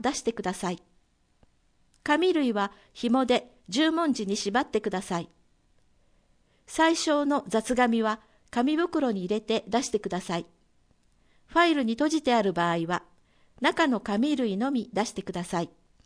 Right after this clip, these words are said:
布類はポリ袋、色は自由に入れて出してください。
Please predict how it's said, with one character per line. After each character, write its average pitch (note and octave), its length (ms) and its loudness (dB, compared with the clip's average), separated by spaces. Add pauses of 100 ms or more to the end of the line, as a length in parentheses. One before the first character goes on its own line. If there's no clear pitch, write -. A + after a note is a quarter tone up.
(680)
布 D#4 300 2
類 C#4 220 2
は G3+ 220 0 (280)
ポ A#3+ 140 2
リ D4 100 4
袋、 B3+ 440 -2 (280)
色 C4 220 2
は G#3+ 80 0
自 D#3+ 160 -6
由 G3 360 -2 (300)
に D#4 260 -4
入 G#3 140 -4
れ B3 140 2
て B3 260 -4
出 G#3 140 -6
し - 80 -12
て F#3 100 -8
く - 80 -12
だ E3 140 -6
さ E3+ 160 -6
い。 E3+ 80 -8